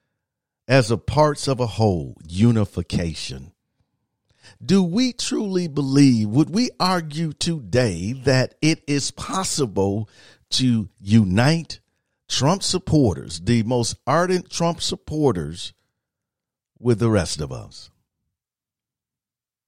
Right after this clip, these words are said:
Would we, in good conscience, could we say that's possible? Um,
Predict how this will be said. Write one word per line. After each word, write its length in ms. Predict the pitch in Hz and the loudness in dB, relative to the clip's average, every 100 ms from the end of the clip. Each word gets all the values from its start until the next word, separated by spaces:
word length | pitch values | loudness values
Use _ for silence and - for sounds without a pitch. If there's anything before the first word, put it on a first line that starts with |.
| _ _ _ _ _ _ 104 | _ _ _ _ _ _ 0
Would 220 | 165 156 | 2 4
we, 180 | 262 247 156 - | 4 2 -4 -6
in 160 | 185 180 | 0 0
good 280 | 180 226 - | 0 0 0
conscience, 500 | 208 220 - 156 147 | 2 0 -2 -4 -2
could 240 | 180 139 | -2 0
we 140 | 185 | -2
say 240 | 180 202 165 | -2 0 2
that's 240 | 151 151 | 2 0
possible? 680 | - 269 302 - 87 - - _ _ _ _ _ _ _ _ _ _ _ _ _ _ _ _ _ _ _ _ _ | -4 -6 -6 -6 -8 -10 -14 _ _ _ _ _ _ _ _ _ _ _ _ _ _ _ _ _ _ _ _ _
Um, 380 | 85 80 67 82 | -8 -6 -8 -14